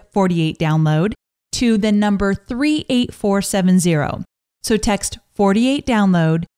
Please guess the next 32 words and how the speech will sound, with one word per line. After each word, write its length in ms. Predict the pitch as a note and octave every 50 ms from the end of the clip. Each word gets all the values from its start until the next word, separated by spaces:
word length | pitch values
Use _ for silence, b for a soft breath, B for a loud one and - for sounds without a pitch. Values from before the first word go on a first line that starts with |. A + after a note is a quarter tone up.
| _ _ _ _ _ _ _ -
to 200 | - - G3+ F#3
three 600 | - - _ - A#3+ A#3 C4+ C#4 C#4 C#4+ - - -
eight 320 | A3 A3+ A3 A3 - - -
four 380 | _ - G3 F#3 F#3 F#3 F#3
seven 500 | F3+ - - - F3 E3 D#3+ E3+ E3+ E3+
zero. 540 | F3+ D#3 E3 D3+ C#3 C3+ C3 - - - D#3+ - _ _ _ _ _ -
I 100 | A3+ A3
can't 220 | - A#3 A3 G3+
wait 160 | G#3+ A3 G#3+
till 120 | - A3 A3
you 80 | G#3
get 160 | F#3+ G#3 G3 -
your 100 | F#3 F3
hands 280 | F3+ G3+ F#3+ F#3 F3
on 120 | F#3+ F#3 F#3
this 160 | F3+ - -
free 160 | - F#3+ F#3
giveaway. 360 | D#3 G3 E3+ F3+ F3+ F3+ F3
It's 240 | - - F3 - -
really, 560 | G3 F#3+ F#3+ G3+ A3+ A#3 A#3 B3 A3 G#3+ F#3+
really 300 | F3 E3 F3+ F#3+ F3 F3+
useful, 600 | E3+ D#3+ E3+ E3+ D#3+ - - - E3+ D#3+ E3 D#3+ - _ _ _ _ _
and 160 | - E3+ E3+
I 60 | E3 E3
can't 260 | - - G#3+ F#3+ -
wait 180 | F3+ F3+ F3
to 80 | - E3+
see 300 | - - F#3 F3 - - _ -
all 400 | G3 G#3+ A#3 B3+ C4+ D4 D#4 D#4+
your 320 | C#4+ D#4 D#4+ D#4+ D#4+ - -
engagement-worthy 1120 | D4 C4+ C4 A#3 F#3+ - B3 B3+ C#4 C#4+ C#4+ D#4+ D#4+ D#4 - - B3 C4 C#4 C#4+ C#4 C#4 C#4
posts 500 | - - D#4 C#4+ G3 E3+ D#3 - -